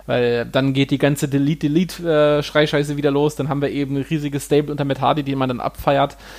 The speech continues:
äh, der dann böse Dinge tut und das ist halt, ach, das ist eine Scheißgeschichte, um drum rumzubucken, weil es dann einfach alles schon wieder so ein riesiges Meme ist die ganze Zeit.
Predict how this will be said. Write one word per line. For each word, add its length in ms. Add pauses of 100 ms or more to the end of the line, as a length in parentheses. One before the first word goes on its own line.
(320)
äh, 240
der 140
dann 160
böse 240
Dinge 240
tut 200
und 60
das 180
ist 120
halt, 180 (400)
ach, 480
das 180
ist 140
eine 80
Scheißgeschichte, 640
um 60
drum 140
rumzubucken, 520
weil 80
es 80
dann 120
einfach 180
alles 200
schon 120
wieder 120
so 80
ein 60
riesiges 400
Meme 320
ist 220
die 80
ganze 260
Zeit. 340